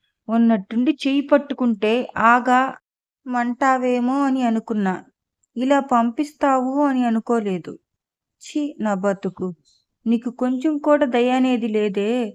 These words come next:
అని అంటాడు తల కొట్టుకుంటూ. "బావా," "అబ్బా, అంత సాగతీసి చంపకే, ఏం చెప్పాలి?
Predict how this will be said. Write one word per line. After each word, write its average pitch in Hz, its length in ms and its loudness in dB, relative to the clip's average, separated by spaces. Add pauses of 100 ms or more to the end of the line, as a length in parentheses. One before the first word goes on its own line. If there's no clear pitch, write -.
(400)
అని 233 220 2
అంటాడు 220 440 2
తల 233 240 0
కొట్టుకుంటూ. 196 640 -4 (580)
"బావా," 233 460 2 (1040)
"అబ్బా, 185 340 0 (160)
అంత 208 320 -4
సాగతీసి 254 680 -2
చంపకే, 233 540 0 (120)
ఏం 247 180 2
చెప్పాలి? 247 560 0